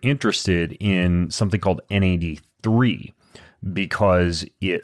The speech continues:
allows you to optimize your N A D levels, but then also keep it from getting degraded. So this company, BioStack, they took the same type of technology that I talked about with Tony and Peter.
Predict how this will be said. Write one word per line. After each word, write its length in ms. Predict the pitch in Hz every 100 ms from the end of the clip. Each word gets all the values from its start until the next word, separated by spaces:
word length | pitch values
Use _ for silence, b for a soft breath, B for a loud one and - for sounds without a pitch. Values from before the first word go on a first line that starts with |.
| -
allows 480 | 90 90 87 87 82
you 80 |
to 160 | 85 90
optimize 540 | - 90 87 92 85 80
your 100 | 67
N 100 | 85
A 120 | 82
D 160 | 82
levels, 260 | 87 80 82
but 220 | - 85
then 160 | 92 87
also 420 | 95 90 87 78 -
keep 340 | - 113 -
it 180 | 90 -
from 200 | 95 85
getting 300 | 87 82 76
degraded. 760 | - 78 90 90 90 - - B B B B
So 220 | - - 101
this 140 | 98
company, 340 | - 139 143
BioStack, 880 | 92 95 101 101 90 - 73 64 -
they 160 | 104 107
took 340 | - 123 -
the 160 | - 95
same 260 | - 98
type 220 | 95 98 -
of 100 | -
technology 500 | 95 - 90 85 85
that 100 | 76
I 20 |
talked 340 | - 110 117
about 200 | 104 78
with 100 | 71
Tony 320 | - 101 87
and 100 | 80
Peter. 460 | - 147 117 73 76